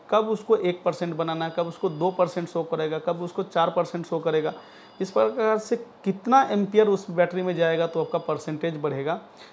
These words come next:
इसका कैलकुलेशन होता है। उसी को फ्यूल गेज एक सेक्शन होता है जो कि इस चीज़ को देखता है और तभी जा कर के आपके डिस्प्ले में परसेंटेज बढ़ता हुआ नज़र आता है। अगर आपको परसेंटेज से रिलेटिव दिक्कत है, जैसे कि मान लीजिए कि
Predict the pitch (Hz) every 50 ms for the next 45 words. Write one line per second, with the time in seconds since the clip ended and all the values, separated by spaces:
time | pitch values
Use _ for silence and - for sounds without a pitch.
0 | - - 202 196 - - 254 254 254 - 196 190 190 190 196 185 180 180 - 202
1 | 185 156 147 143 - 147 135 127 123 123 - - - - - - - - - -
2 | 208 208 - - 269 262 - 240 226 226 226 226 - - - - - - 220 233
3 | 233 202 262 254 214 233 226 226 - - 190 185 - - 233 214 180 175 180 185
4 | 175 175 180 165 165 185 180 - 185 180 175 170 - - 185 180 180 - - -
5 | - - - - - 302 269 - - - 180 175 165 - 190 170 147 156 151 156
6 | - - 180 165 170 214 - - - - - - - - - - - - - -
7 | 156 165 170 165 156 139 - - - - - - 180 165 185 214 208 208 196 190
8 | 196 180 175 - 175 170 - 185 165 151 156 151 - - 175 175 175 165 165 160
9 | 156 151 - 165 151 - - 156 156 151 165 165 156 147 147 135 135 - - 156
10 | 156 151 151 147 131 139 131 135 131 123 - 135 131 131 156 202 - - - -
11 | - - - - - - - - - - - - 160 160 170 190 196 190 190 190
12 | - 202 196 - 185 175 175 - 208 202 196 - 208 208 208 - 185 170 175 175
13 | 165 165 160 - 170 151 139 151 143 - - 156 147 - 147 151 147 147 151 143
14 | - 156 147 - 151 151 151 151 147 147 143 139 151 151 147 - 151 151